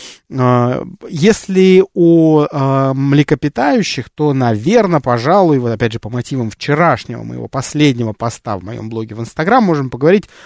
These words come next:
о ежиках, потому что много-много-много сомнений и, м, предубеждений есть в отношении того, как кормить ежей, если они,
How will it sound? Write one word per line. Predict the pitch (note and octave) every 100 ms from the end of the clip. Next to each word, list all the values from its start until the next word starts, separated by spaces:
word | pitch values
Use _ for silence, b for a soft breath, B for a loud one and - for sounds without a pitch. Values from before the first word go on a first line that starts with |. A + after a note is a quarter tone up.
| B -
о | D#3
ежиках, | C#3+ A3 F#3+ G#2+ G#2 -
потому | _ B2+ C#3
что | -
много-много-много | B2+ D3+ G3+ E3+ C#3+ E3 D3 C3 D#3 D3 B2 B B -
сомнений | - C3 C3+ C#3+ F3 E3 C#3+ A#2+ - -
и, | C#3+ C#3
м, | B2+ - A#2 A2 G#2+
предубеждений | - B2 B2+ B2+ C3 F#3+ G#3 D#3
есть | B2+ D3+ -
в | C3+
отношении | B2+ A#2+ C#3 A#2+
того, | A2+ C#3+
как | D#3 D3+ - -
кормить | - A#2+ A2+ C#3 C3
ежей, | B2+ B2 A2+ C#3 B2+
если | G2 F#2+ -
они, | F#2 G#2+